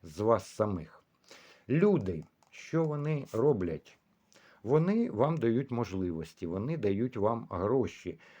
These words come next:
вони дають вам матеріалізацію ваших ідей. Самі по собі ви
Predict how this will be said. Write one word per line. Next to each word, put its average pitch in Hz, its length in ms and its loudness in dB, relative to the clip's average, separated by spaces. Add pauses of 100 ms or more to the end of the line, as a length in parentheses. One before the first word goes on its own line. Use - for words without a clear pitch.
(160)
вони 156 840 0
дають 135 460 0
вам 143 380 2
матеріалізацію 131 1160 0
ваших 123 460 0
ідей. 110 420 2
Самі 123 380 -4
по 127 160 -2
собі 156 400 -2
ви 135 300 2